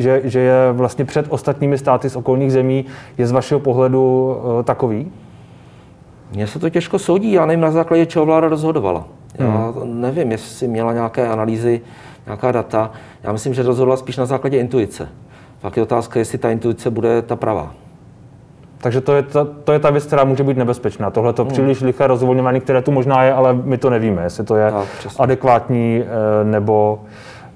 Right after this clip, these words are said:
Speaker 1: ne-, nebo
Speaker 2: Přesně.
Speaker 1: není. Eh.
Speaker 2: Přesně tak. Ale jak říkám, já bych osobně rád byl, samozřejmě, abychom mohli žít všichni normální život. Mě už taky no-, vadí, eh, nošení roušky a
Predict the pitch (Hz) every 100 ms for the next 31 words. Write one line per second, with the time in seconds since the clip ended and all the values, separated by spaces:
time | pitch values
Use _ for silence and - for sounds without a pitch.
0 | 123 120 135 120 123 123 110 92 92 104
1 | 98 - - - - 123 - 117 107 101
2 | - - - - 117 113 - 143 123 127
3 | 131 127 135 135 131 120 123 135 135 120
4 | 127 120 123 131 123 123 131 - 123 123
5 | 113 120 131 120 120 123 117 120 113 123
6 | 110 107 110 117 117 120 113 110 107 107
7 | 107 104 - 131 120 104 - 113 120